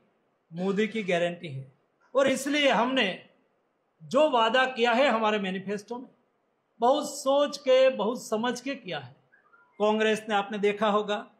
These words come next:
पहले कहा कि हम छब्बीस सौ में धान खरीदे, खरीदेंगे। बाद में उसके एक नेता ने यहाँ घोषणा की, हम तीन हजार में धान खरीदेंगे।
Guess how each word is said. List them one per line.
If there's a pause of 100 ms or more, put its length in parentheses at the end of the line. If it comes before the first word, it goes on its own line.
(260)
पहले
कहा
कि
हम
छब्बीस
सौ
में
धान
खरीदे,
खरीदेंगे। (680)
बाद
में (360)
उसके
एक
नेता
ने
यहाँ
घोषणा
की, (360)
हम
तीन
हजार
में
धान
खरीदेंगे।